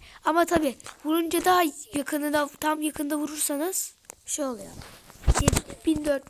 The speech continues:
Allah. Bin dört yüz, bin dört yüz vuruyor. Ultisini göstereyim size Cin'in. Ay Cin diyorum ya. mister P'nin. Özür dilerim arkadaşlar, yanlış dedim.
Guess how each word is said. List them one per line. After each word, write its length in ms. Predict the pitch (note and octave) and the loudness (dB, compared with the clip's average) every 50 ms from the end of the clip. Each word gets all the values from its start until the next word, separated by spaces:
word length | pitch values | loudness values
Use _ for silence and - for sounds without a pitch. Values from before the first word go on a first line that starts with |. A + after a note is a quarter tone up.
| - - - | -14 -10 -6
Allah. 300 | - - B3 B3 B3 A#3+ - - - - - - - - - - - - | -4 -2 -2 0 2 2 0 0 -2 -10 -10 -8 -8 -12 -12 -10 -8 -6
Bin 160 | D4 C#4+ C#4 | -6 -4 -2
dört 240 | D4+ D4 D4 D4 - | -2 -4 -2 -4 -6
yüz, 140 | B3 A3+ A3+ | -6 -6 -10
bin 160 | A3+ G3+ A3+ | -12 -12 -14
dört 260 | A#3+ A#3 - - - | -14 -14 -14 -14 -12
yüz 180 | B3+ A3+ A3+ A#3+ | -12 -12 -10 -10
vuruyor. 260 | A#3 B3+ C4+ D4+ D4 - - - - - - - _ _ | -10 -10 -10 -10 -10 -14 -20 -20 -20 -20 -20 -20 _ _
Ultisini 460 | - D4+ D4+ - - D#4+ E4+ E4 E4 D4 | -4 -4 -2 0 0 0 0 0 0 -2
göstereyim 520 | E4 D#4+ - - - B3 A3 A#3 A3+ A3+ | -2 -2 -2 -4 -6 -8 -10 -12 -8 -6
size 300 | - - - B3+ B3+ G#3+ | -4 -4 -4 -4 -8 -8
Cin'in. 320 | - B3+ B3 D4+ F4 F4+ - - - - - - _ _ _ _ _ - - - _ _ _ _ - | -8 -6 -4 -4 -4 -4 -6 -12 -20 -20 -20 -20 _ _ _ _ _ -20 -20 -20 _ _ _ _ -12
Ay 180 | - - C4 B3+ - - | -6 -4 -2 0 2 2
Cin 240 | C4+ C#4 C#4+ C#4 C4+ | 2 2 0 -2 -2
diyorum 300 | C4 A3+ - - G#3 G#3 | -2 -4 -4 -6 -6 -10
ya. 120 | G#3 G#3+ A3 C4+ C#4 - - - - - - - - - | -10 -12 -12 -12 -14 0 4 4 4 4 4 -12 -16 -14
mister 380 | C#4 C4+ - - C#4 C4+ - | -12 -10 -8 -6 -8 -8 -8
P'nin. 400 | - - C4 B3+ B3 D#4+ E4+ E4+ - - - - | -8 -8 -8 -4 -2 -2 -4 -4 -6 -10 -10 -6
Özür 160 | - C#4+ C4+ | -2 -2 -2
dilerim 380 | C#4+ C#4+ C#4 D4 C#4 B3+ A3+ A3+ | -2 -2 -4 -4 -4 -6 -6 -10
arkadaşlar, 520 | A#3 A#3 B3 B3 B3+ B3 - - C#4 C#4 | -12 -14 -14 -6 -2 0 0 0 0 -4
yanlış 440 | C#4 C4+ C4+ C4 B3+ - - - - | -14 -14 -14 -14 -12 -12 -12 -12 -12
dedim. 220 | A#3+ A#3+ D4 E4+ | -10 -6 -6 -6